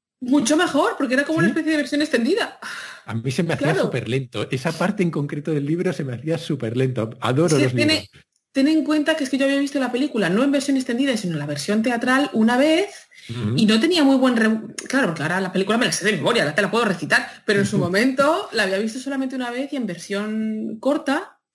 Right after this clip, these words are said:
Speaker 1: y no tenía un recuerdo nítido. Eso que tienes el recuerdo de la sensación, pero no tienes un recuerdo nítido de los diálogos o de los paisajes,
Speaker 2: Sí.
Speaker 1: porque no te ha dado tiempo a absorberlo todo.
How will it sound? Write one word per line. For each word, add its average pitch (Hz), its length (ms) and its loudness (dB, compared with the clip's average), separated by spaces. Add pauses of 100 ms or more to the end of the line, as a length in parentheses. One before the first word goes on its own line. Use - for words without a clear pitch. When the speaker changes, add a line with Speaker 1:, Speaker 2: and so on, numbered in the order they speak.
(220)
Speaker 1:
y 233 100 -2
no 214 140 2
tenía 285 320 4
un 254 100 0
recuerdo 247 380 2
nítido. 233 320 0
Eso 220 160 0
que 269 100 0
tienes 262 220 0
el 262 60 -4
recuerdo 262 300 0
de 208 80 2
la 170 120 0
sensación, 190 640 -2
pero 196 140 0
no 220 100 2
tienes 277 220 0
un 262 80 2
recuerdo 226 280 0
nítido 208 320 2
de 180 80 2
los 160 160 0
diálogos 190 540 0
o 180 80 2
de 175 80 0
los 165 140 -2
paisajes, 180 580 0
Speaker 2:
Sí. - 60 -12 (500)
Speaker 1:
porque 220 200 4
no 208 180 2
te 240 60 4
ha 214 40 4
dado 214 260 0
tiempo 214 280 0
a - 20 2
absorberlo 202 460 2
todo. 135 360 2